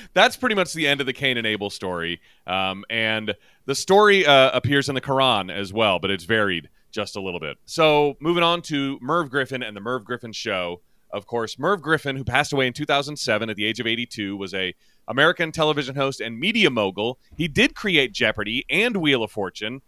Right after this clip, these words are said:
as well as, uh, some other game shows and, and T V shows and stuff.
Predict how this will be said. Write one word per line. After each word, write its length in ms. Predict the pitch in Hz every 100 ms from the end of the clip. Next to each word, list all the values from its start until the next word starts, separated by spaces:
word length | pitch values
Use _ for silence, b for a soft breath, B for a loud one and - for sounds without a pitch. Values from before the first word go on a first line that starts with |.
| _ -
as 200 | 113 117
well 260 | 131 139 135
as, 400 | 123 120 113 -
uh, 120 | 113
some 180 | 110 131
other 140 | 151 165
game 240 | 127 107
shows 340 | - 104 95
and, 100 | 98 92
and 100 | 95
T 140 | 101
V 120 | 95 92
shows 240 | 90 87
and 100 | 85
stuff. 260 | - 87